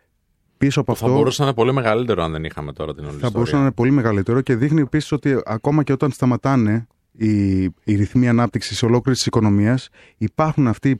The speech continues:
Speaker 1: πέντε, έξι, εφτά, οχτώ outliers, οι
Speaker 2: Μμμ.
Speaker 1: εταιρείες δηλαδή που έχουν τέτοια δυναμική και έχουν τέτοιο, τέτοια... τέτοια επιτυχία εμπορική, που θα σηκώσουν χρήματα ό,τι και να συμβεί.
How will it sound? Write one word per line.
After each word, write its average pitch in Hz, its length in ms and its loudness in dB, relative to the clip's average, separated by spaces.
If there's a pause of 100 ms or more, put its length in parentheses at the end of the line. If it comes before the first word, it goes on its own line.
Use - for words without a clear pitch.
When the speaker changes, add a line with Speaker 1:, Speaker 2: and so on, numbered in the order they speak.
Speaker 1:
πέντε, 123 280 0
έξι, 131 200 -2
εφτά, 127 200 -2
οχτώ 123 480 0
outliers, 107 680 0
οι - 60 -6
Speaker 2:
Μμμ. 107 40 2
Speaker 1:
εταιρείες 110 340 2
δηλαδή 120 280 2
που 123 120 0
έχουν 123 300 2 (380)
τέτοια 135 260 2
δυναμική 110 560 2
και 123 100 0
έχουν 113 260 2
τέτοιο, 123 800 2
τέτοια... 127 300 0 (320)
τέτοια 131 260 0
επιτυχία 101 640 0
εμπορική, 104 680 0 (440)
που 131 100 -2
θα 127 100 2
σηκώσουν 135 360 -2
χρήματα 143 380 2
ό,τι 139 240 -2
και 131 80 0
να 104 60 2
συμβεί. 87 280 -6